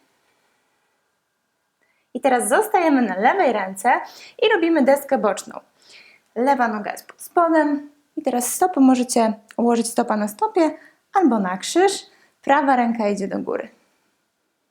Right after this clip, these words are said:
Oddychamy. I z wydechem zmieniamy stronę. Prawa ręka w dole. Stopy dowolnie.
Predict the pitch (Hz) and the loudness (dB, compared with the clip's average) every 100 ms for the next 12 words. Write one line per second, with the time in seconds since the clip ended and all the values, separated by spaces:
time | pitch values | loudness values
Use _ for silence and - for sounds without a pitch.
0 | _ _ _ _ _ _ _ _ _ _ | _ _ _ _ _ _ _ _ _ _
1 | _ _ _ _ 214 208 190 - - 269 | _ _ _ _ -6 -4 -4 -6 -2 4
2 | 262 247 247 - _ _ _ _ _ - | 4 4 0 -4 _ _ _ _ _ -20
3 | - - 277 208 185 233 240 226 220 202 | -16 -6 -4 -4 -8 -6 -2 -2 -4 -12
4 | 185 190 196 185 - - - - - - | -10 -8 -8 -8 -14 -16 -10 -10 -12 -20
5 | _ _ _ _ _ 240 190 214 277 311 | _ _ _ _ _ -10 -4 0 0 0
6 | 294 208 202 196 214 311 392 - _ _ | -2 -4 -4 -2 0 0 -4 -14 _ _
7 | _ _ _ _ _ _ _ _ _ _ | _ _ _ _ _ _ _ _ _ _
8 | _ _ _ - - 403 349 214 196 233 | _ _ _ -20 -10 -10 -6 -8 -6 -2
9 | 247 233 226 220 | -2 -2 -4 -8